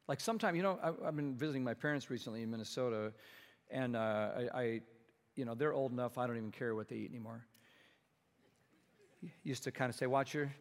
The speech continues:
diet." Now they're, like, ninety-four. I'm like, "Whatever." So I just go and I, I get 'em, uh, jelly-filled donuts. And, and, uh, you, you take that thing up there and you, it just, you take one bite and it just goes everywhere.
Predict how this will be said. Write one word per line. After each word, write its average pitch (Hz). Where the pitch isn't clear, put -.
diet." 151
Now 135
they're, 123
like, 117
ninety-four. 117
I'm 110
like, 110
"Whatever." 101
So 127
I 120
just 127
go 139
and 120
I, 117
I 123
get 127
'em, 120
uh, 110
jelly-filled 123
donuts. 101
And, 120
and, 120
uh, 107
you, 127
you 117
take 120
that 107
thing 117
up 107
there 113
and 104
you, 110
it 127
just, 117
you 139
take 139
one 120
bite 107
and 110
it -
just -
goes 98
everywhere. 87